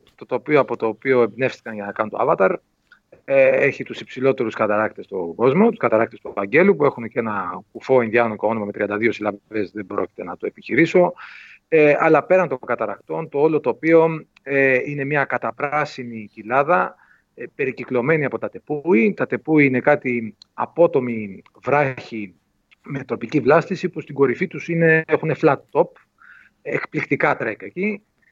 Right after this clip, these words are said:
Και φυσικά μπορείς να πάρεις και το αεροπλανάκι, να πετάξεις ανάμεσα από όλα τα τεπούι σε πολύ χαμηλό υψόμετρο και να δεις, ε, τους σχεδόν ενός χιλιόμετρου ύψους καταράκτες του Αγγέλου,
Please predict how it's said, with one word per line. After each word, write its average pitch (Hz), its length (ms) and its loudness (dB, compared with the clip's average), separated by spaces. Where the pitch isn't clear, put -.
Και 254 120 -2
φυσικά 170 280 0
μπορείς 165 180 2
να 127 120 -6
πάρεις 156 200 -6
και 143 120 -6
το 120 220 0
αεροπλανάκι, 113 680 -2
να 135 120 -10
πετάξεις 170 600 -2
ανάμεσα 113 380 -8
από 98 140 -12
όλα 104 120 -8
τα 95 120 -12
τεπούι 175 400 -2
σε - 160 -8
πολύ 117 260 -4
χαμηλό 101 680 -6
υψόμετρο 202 760 4
και 175 120 0
να 127 160 2
δεις, 160 480 4
ε, 143 400 4
τους - 480 -10
σχεδόν 147 480 0
ενός 135 220 -4
χιλιόμετρου 123 720 -4
ύψους 120 260 -2
καταράκτες 110 520 -2
του - 80 -10
Αγγέλου, 147 500 2